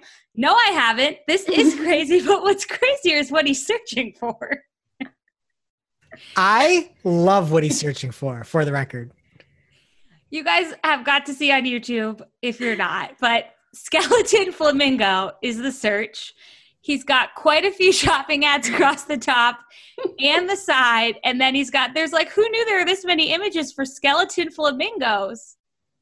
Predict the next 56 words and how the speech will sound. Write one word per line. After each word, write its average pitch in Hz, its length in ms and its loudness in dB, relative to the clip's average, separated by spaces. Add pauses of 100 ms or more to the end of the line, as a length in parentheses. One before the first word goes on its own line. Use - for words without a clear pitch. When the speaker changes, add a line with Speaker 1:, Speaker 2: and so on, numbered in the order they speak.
Speaker 2:
You 277 200 -2
know 294 120 0
what? 320 160 2
'Tis 302 260 0
the 311 100 -4
season, 202 680 0
guys. 185 380 -4
We 247 80 -2
got 247 120 4
our 214 160 2
pumpkin 285 380 -2
candles 262 400 -2
burning. 240 440 0
It's 226 260 -8
time 214 440 -4
to 220 60 -12
swap 214 420 0
out 247 320 0
your 269 280 0
<laughs> - 100 -20
flamingos 247 640 4
in 233 160 -4
your 285 160 0
yard. 202 400 -2 (220)
Get 254 160 0
the 302 80 4
haunted 202 340 -2
ones. 208 580 -4
It's - 100 -20
great. - 420 -4
Pink 294 240 4
is 247 120 4
Speaker 3:
I 220 40 4
Speaker 2:
over. 160 220 -4
It's - 240 -8
fall. - 360 -8 (140)
Speaker 3:
I 190 140 2
love 247 240 2
that 240 140 4
out 208 160 4
of 214 100 2
all 175 180 4
the 196 120 2
terms 165 420 2
you 175 80 -2
could 170 120 2
have 156 200 2 (240)
shopping 160 480 -2
on 143 160 -6
top 175 360 -2
and 160 120 -4
shopping 160 280 -2
on 151 80 0
the 143 80 -2
right 160 260 0
rail, 165 360 2